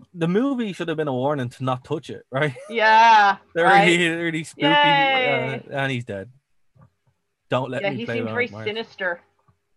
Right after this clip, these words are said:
Speaker 1: There's actually a good, a good video on YouTube where it's someone, uh, he's like, he, he recuts the Cat in the Hat through the lens of a horror movie, where he's like, "Actually, this is
Speaker 2: Oh.
Speaker 1: a psychological horror movie." It's like, actually, it kinda makes sense.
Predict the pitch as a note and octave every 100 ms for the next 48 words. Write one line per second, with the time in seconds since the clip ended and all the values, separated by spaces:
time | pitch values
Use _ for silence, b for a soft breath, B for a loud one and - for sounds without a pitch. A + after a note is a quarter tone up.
0 | _ _ _ _ _ _ _ _ _ _
1 | _ _ _ b b C#3+ D#3+ D#3+ C#3 B2+
2 | C3 A#2+ A#2+ C3 B2 A#2+ B2 A#2 A2 A2+
3 | B2+ A2+ A#2 G#2+ G#2+ - B2+ A2+ G#2+ G#2
4 | G#2 G#2 G2+ G2 - b b _ _ _
5 | _ _ _ - A#2 A#2 A2 - B2 A#2
6 | C3+ B2 A#2 A#2+ A#2 C3 A#2 - - B2
7 | B2 G#2+ G#2+ A#2 A2+ - _ - C3 A#2
8 | A2 A2 A2 G#2+ G2 - G#2+ A2+ A#2 B2
9 | C3+ - _ _ - B2 C3 G3 G#3 A3
10 | A3 A3 G#3 G3+ A#2+ C3 B2+ B2 B2 A#2+
11 | A#2 A#2+ B2+ D3 D3+ _ _ _ - F3+
12 | - F3 E3+ B2 C3+ B2+ A#2 A#2 A#2+ A#2